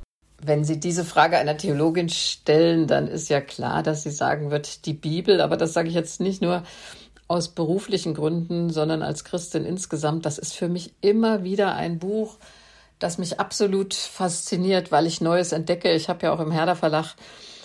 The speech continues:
äh, Bücher dazu herausgegeben, zu den Gestalten der Bibel, zu den Müttern der Bibel, zu den Geschwistern der Bibel. Ich finde diese Person, diesen Personen nachzugehen, so spannend. Ich habe auch einmal eins geschrieben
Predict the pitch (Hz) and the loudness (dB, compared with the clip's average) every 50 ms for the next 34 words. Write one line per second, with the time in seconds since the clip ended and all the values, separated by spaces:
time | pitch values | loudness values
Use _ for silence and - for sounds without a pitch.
0 | - - _ - - 160 151 156 175 180 165 180 165 175 165 165 - - 175 160 | -20 -20 _ -8 -6 -4 -4 -4 -4 0 2 4 4 4 4 2 2 0 2 2
1 | 160 156 160 160 180 175 - - 170 165 170 160 165 165 165 160 - 160 160 156 | 2 4 4 4 4 2 0 -6 -6 0 2 2 2 2 0 -4 -4 -4 -4 -2
2 | 147 160 - - - 143 127 156 190 202 - 240 196 175 165 160 156 165 156 156 | -2 -2 -4 0 2 4 4 4 4 2 0 -2 0 2 0 0 0 -2 -4 -2
3 | 151 156 151 151 - 156 156 156 147 147 147 147 156 190 202 - 247 196 180 175 | -2 -4 -4 -4 -4 -2 0 0 0 2 2 2 2 2 2 2 2 2 2 2
4 | 170 170 165 - 180 170 165 160 165 165 165 - 170 156 160 151 160 156 - 180 | 2 0 0 0 -2 -2 0 0 0 0 0 -2 -4 -4 -4 -4 -6 -6 -4 -4
5 | 196 190 - - 190 175 170 165 160 175 175 175 160 160 156 156 - - 180 175 | -6 -4 -2 -2 -2 0 0 0 0 -2 -4 -2 -2 -2 -4 -4 -6 -6 -4 -2
6 | 170 165 160 160 156 - - - - - - - - _ _ _ - 170 165 160 | 0 -2 -2 -4 -6 -14 -20 -20 -20 -20 -20 -20 -20 _ _ _ -4 -2 -2 0
7 | 151 156 156 151 151 147 147 - - - 160 151 147 147 160 160 175 208 220 185 | 0 2 4 4 4 2 0 -6 -8 -4 -2 -2 -2 -2 -2 0 0 0 0 0
8 | 175 165 165 147 - 160 151 147 147 165 202 220 214 185 160 147 156 160 151 - | -2 -4 -4 -4 -4 -4 -4 -4 -2 0 0 0 0 0 0 0 0 -2 -4 -8
9 | - - - 165 156 - 160 156 156 156 156 156 156 156 170 165 - 156 160 156 | -10 -8 -8 -8 -4 -4 -2 0 0 0 0 0 -2 -2 -4 -4 -4 -4 -2 -2
10 | 151 - - - 156 165 175 175 165 165 - - - - 165 - - 165 - 165 | -4 -2 -2 -2 0 0 -2 -2 -4 -4 -6 -8 -8 -10 -8 -10 -8 -6 -4 -4
11 | 151 - - 170 165 156 113 156 160 - - 160 - - 175 170 170 160 160 160 | -4 -4 -4 -4 -2 -2 -4 -4 -6 -8 -8 -10 -10 -8 -6 -6 -4 -2 -4 -4